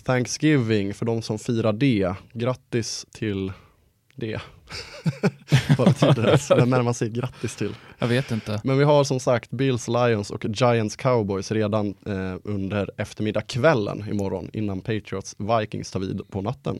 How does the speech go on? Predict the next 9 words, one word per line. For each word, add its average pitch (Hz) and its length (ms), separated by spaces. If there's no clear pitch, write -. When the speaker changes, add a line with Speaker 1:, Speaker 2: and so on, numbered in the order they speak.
Speaker 1:
Och 92 60
sen 92 180
Speaker 2:
Jajamän. 117 460
Speaker 1:
ett - 80
gäng 110 260
matcher 101 260
på 92 120
söndag, 95 440
givetvis. 98 1080